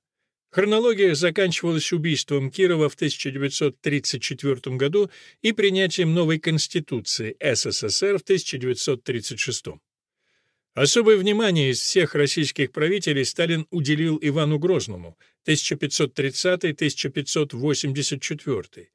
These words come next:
Он вычеркнул из учебника предложение о том, что Иван Грозный приказал казнить жителей Казани после успешной осады города. Тем не менее, было разрешено оставить фразу «Казань была разграблена и сожжена».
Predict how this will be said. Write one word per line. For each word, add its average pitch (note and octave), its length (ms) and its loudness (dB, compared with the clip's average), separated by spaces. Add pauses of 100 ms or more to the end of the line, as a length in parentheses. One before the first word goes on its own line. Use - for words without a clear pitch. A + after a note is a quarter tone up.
(440)
Он G#3+ 160 2
вычеркнул F3+ 580 2
из D3 100 0
учебника D#3 680 2 (180)
предложение D3+ 580 2
о D3+ 40 -2
том, D#3+ 180 0
что - 180 0
Иван D3 240 2
Грозный D#3 380 0
приказал D3 500 0
казнить D3+ 400 0
жителей B2+ 360 -2
Казани F3 520 0 (280)
после D#3+ 300 2
успешной D3 540 0
осады D3+ 360 0
города. G2 380 -2 (420)
Тем A3+ 220 0
не A3 100 2
менее, A3+ 300 2
было F#3+ 260 6
разрешено E3+ 540 2
оставить D3 400 0
фразу F#3 520 0 (240)
«Казань F3 460 2
была E3 420 2
разграблена D3+ 1000 2
и D#3 180 0
сожжена». D#3+ 720 2